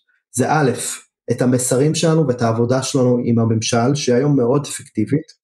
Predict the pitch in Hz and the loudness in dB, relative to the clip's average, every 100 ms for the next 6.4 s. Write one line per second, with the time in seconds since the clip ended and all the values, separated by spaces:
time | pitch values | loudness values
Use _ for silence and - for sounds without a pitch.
0 | _ - - - 107 143 233 160 147 139 | _ -20 -16 -8 -2 0 2 0 0 -2
1 | 135 147 196 165 - 170 139 113 120 139 | -2 -2 0 -2 -2 -2 0 0 0 2
2 | 151 123 - 120 143 127 113 117 190 - | 0 0 0 0 2 0 0 0 0 -2
3 | - _ _ 123 123 156 143 139 165 196 | -16 _ _ -2 0 0 0 0 -2 0
4 | 170 131 - 135 147 135 113 113 131 - | 0 0 -2 0 0 2 0 0 -2 0
5 | 117 117 120 120 117 - 120 135 - - | 0 0 2 0 0 0 0 0 -4 -2
6 | 110 156 233 | 0 2 0